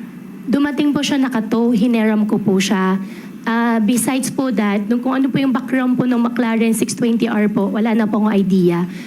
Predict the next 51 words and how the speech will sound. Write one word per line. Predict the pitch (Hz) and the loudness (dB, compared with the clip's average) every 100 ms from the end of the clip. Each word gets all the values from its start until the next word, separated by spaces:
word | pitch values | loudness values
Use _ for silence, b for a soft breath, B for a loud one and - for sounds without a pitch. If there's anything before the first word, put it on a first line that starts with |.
| B | B
At | 220 | -4
siguro | 220 233 277 277 | -2 0 0 0
din | 226 262 254 | 0 0 0
po, | 247 240 | 0 0
after | 226 233 196 254 247 | 0 0 0 0 0
this | 247 233 | 2 0
Senate | - 269 233 240 233 | -2 -2 0 2 0
hearing | 247 240 233 233 | 0 2 2 2
po, | 220 214 214 B B B | 0 0 -4 B B B
tatawagan | 196 233 233 233 233 | -4 0 0 0 0
ko | 240 | 0
po | 233 | -2
sila | 226 220 214 202 | 0 0 0 -2
at | |
aalamin | - 170 202 202 196 190 | -4 -2 2 2 2 2
ko | |
po. | 190 202 | 0 -2
Para | 208 208 226 | 0 0 2
sa | 247 | 0
susunod | 254 254 262 254 254 | 0 0 0 0 0
po | 247 | 0
na | 240 | 0
tanong | 233 226 233 | 0 2 2
niyo | 226 | 2
po | 226 220 | 0 0
sa | 208 208 | 0 -2
akin, | 208 202 196 196 - | 0 0 0 -2 -4
kompleto | 226 226 226 220 226 | -2 0 0 0 0
na | 208 | 0
po | 220 | 0
yung | 214 | 2
details | 202 196 180 180 | 2 2 0 0
ko | 185 175 | -2 -2
po. | - - B B B B - | -2 -4 B B B B -4
Definitely, | 277 285 269 269 269 | -2 0 0 0 0
hindi | 247 220 | 2 0
po | 220 | 0
siya | 208 | -2
sa | 196 190 190 | 0 0 0
akin | 190 190 | 0 -2
po. | 196 220 | -2 0
Hineram | 226 247 262 254 | 0 2 0 0
ko | 247 | 0
lang | 240 | 0
po | 233 233 | 0 0
siya | 233 | -2
para | 226 202 202 | 0 0 0
sa | 208 | -2
car | - 196 | 0 0
show | 196 196 | 2 2
po. | 190 - | 0 -2